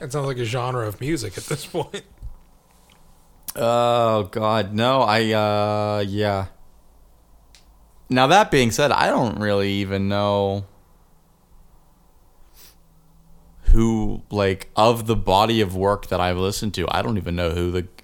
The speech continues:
Speaker 2: who my goat rapper would be.
Speaker 1: Yeah.
Speaker 2: 'Cause there's a lot of people that I,
Speaker 1: Yeah.
Speaker 2: I mean, a-, any, any pick, any,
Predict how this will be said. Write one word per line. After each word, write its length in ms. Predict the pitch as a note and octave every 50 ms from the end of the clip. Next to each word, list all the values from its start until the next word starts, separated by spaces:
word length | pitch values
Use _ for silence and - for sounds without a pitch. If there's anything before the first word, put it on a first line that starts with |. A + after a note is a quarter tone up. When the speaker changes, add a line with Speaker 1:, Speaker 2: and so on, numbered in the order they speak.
| - - -
Speaker 2:
who 120 | F#2+ F#2+ F2+
my 240 | F#2 F2 E2+ F2+
goat 280 | F#2 F2 F#2+ F#2 F#2 F2+
rapper 440 | F2 F2+ F2+ F2+ F2+ - F2 F2 F2
would 340 | E2+ F2+ G2 B2+ D#3+ D3 -
be. 340 | - - - E2 F#2+ A2 - - - _ _ _ - - - - - - _ - _ _ _ _ _ _ _ -
Speaker 1:
Yeah. 380 | D3+ B2 G#2+ G2 F#2+ A2 B2+ - _ _ _ _ _ _ _ _ _ _ _ _ _ - - - - - - - - - - - - -
Speaker 2:
'Cause 160 | - F#3 F3
there's 140 | F#3 G#3+ G3+
a 60 | G#3
lot 200 | G3+ G#3+ A3+ A3+
of 100 | G#3+ G3
people 300 | - - - F4 - D3
that 140 | C3 C3 B2
I, 80 | A#2 A2+
Speaker 1:
Yeah. 100 | A2+ A2+ -
Speaker 2:
I 100 | D3 E3
mean, 160 | F3+ F#3+ F#3+
a-, 40 | F#3 - D3 B2 C#3
any, 360 | F3 F#3 G#3 B3 - - -
any 240 | - E3+ F#3 G#3+ A3
pick, 480 | F3+ - - - F3+ E3+ - - - - - - - _ _ - - _ - _ - - - - - -
any, 260 | - F3 G3+ A3 -